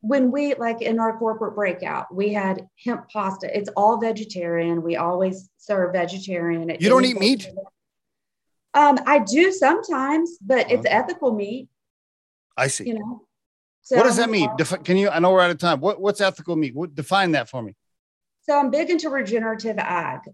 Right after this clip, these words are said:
Speaker 1: So I like to consume, and I have processed every animal there is out there. I
Speaker 2: Okay.
Speaker 1: have raised hogs, I have shot sheep and butchered
Speaker 2: Cleaned
Speaker 1: them.
Speaker 2: them, processed them. You know how to do it.
Speaker 1: Yeah,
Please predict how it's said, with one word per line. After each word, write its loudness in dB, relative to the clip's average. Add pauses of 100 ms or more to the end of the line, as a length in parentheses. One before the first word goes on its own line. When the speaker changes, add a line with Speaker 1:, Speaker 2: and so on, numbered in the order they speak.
Speaker 1:
So 2
I 0
like -2 (140)
to -4
consume, -6
and -4
I -2
have -4
processed -2
every -2
animal -2
there 0
is -2
out -6
there. -8 (480)
I 2
Speaker 2:
Okay. 0
Speaker 1:
have -4
raised 0
hogs, -2
I -2
have -2
shot -4
sheep -6
and -6
butchered -4
Speaker 2:
Cleaned 6
Speaker 1:
them. 6
Speaker 2:
them, -8
processed 2
them. 0
You 0
know 0
how 2
to -8
do -8
it. -14 (640)
Speaker 1:
Yeah, 0